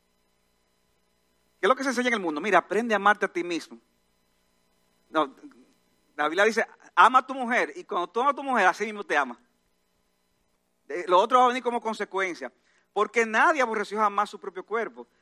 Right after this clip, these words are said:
sino que lo sustenta y lo cuida, así como también Cristo a la iglesia. Dice un comentarista, Pérez Milo, al respecto. Oigan esto. No se trata de amar a las esposas como yo amo a mi propio cuerpo. No, eso no es lo que dice el texto.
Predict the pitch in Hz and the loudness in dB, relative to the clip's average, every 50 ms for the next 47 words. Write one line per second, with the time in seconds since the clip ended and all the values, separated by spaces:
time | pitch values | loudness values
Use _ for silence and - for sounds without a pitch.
0 | _ _ _ _ _ 151 151 175 180 - 190 202 185 185 170 - - 180 185 - | _ _ _ _ _ -6 -6 -6 -4 -2 -4 -4 -4 -6 -6 -4 -2 -2 -2 0
1 | 190 185 202 196 - 190 175 160 151 175 262 - _ _ _ _ _ _ _ - | 0 0 0 0 0 0 0 2 2 0 -2 -4 _ _ _ _ _ _ _ -6
2 | 123 127 - - 147 160 165 165 165 160 175 160 160 160 156 151 - 147 147 139 | -6 -6 -4 -6 -4 -2 -2 -2 2 2 2 2 4 0 -2 -2 -4 -4 -4 -4
3 | - 160 151 151 151 151 180 233 262 226 - 135 123 - _ _ _ _ _ _ | -2 -2 0 0 0 0 0 -2 -2 -2 -4 -8 -8 -10 _ _ _ _ _ _
4 | _ _ _ _ _ _ _ _ _ _ _ _ _ _ _ _ _ _ _ _ | _ _ _ _ _ _ _ _ _ _ _ _ _ _ _ _ _ _ _ _
5 | _ _ _ - 147 - 196 196 196 202 190 196 196 170 180 170 185 196 180 - | _ _ _ -10 -6 -4 -2 -2 0 0 -2 -2 2 2 4 4 4 0 2 4
6 | 151 139 139 - - _ _ _ - 156 156 156 147 165 175 160 151 147 147 135 | 4 4 4 2 -4 _ _ _ -2 -2 -2 -2 -4 -4 -2 0 0 0 -2 -6
7 | - - 135 117 - - 123 127 - 156 196 247 214 139 113 - _ - 117 - | -6 -6 -6 -6 -4 -6 -8 -6 -2 -2 -2 0 0 -2 -4 -6 _ -14 -16 -16
8 | _ _ _ _ _ _ _ _ _ _ _ _ _ _ _ _ _ _ - 156 | _ _ _ _ _ _ _ _ _ _ _ _ _ _ _ _ _ _ -12 -6
9 | 180 269 - - 302 269 - 180 151 139 120 - 135 139 - _ _ _ _ _ | -6 -4 -2 -2 -2 2 6 6 6 6 4 2 -6 -10 -10 _ _ _ _ _
10 | _ _ _ _ _ _ _ - 180 180 180 180 208 240 262 277 262 277 233 - | _ _ _ _ _ _ _ 2 2 2 4 4 2 2 0 -2 -2 -4 -8 -8
11 | _ 190 170 151 - 160 151 - _ _ _ _ _ _ _ _ _ - 190 196 | _ -6 -6 -4 -4 -6 -10 -10 _ _ _ _ _ _ _ _ _ -6 -6 -4
12 | 196 190 165 180 214 233 269 277 262 254 233 - - 196 208 202 214 185 - - | -6 -6 2 4 6 6 6 4 -2 -6 -8 -6 -4 -4 -4 -4 -6 -8 -6 -2
13 | 147 131 120 - - 123 160 - - - 233 254 269 269 269 247 254 220 202 - | -2 -2 -2 -4 -8 -12 -12 -12 -12 -8 -4 -2 -2 -2 -2 -4 -6 -6 -4 -2
14 | 208 175 - - - 240 | -2 -2 -2 -6 -12 -20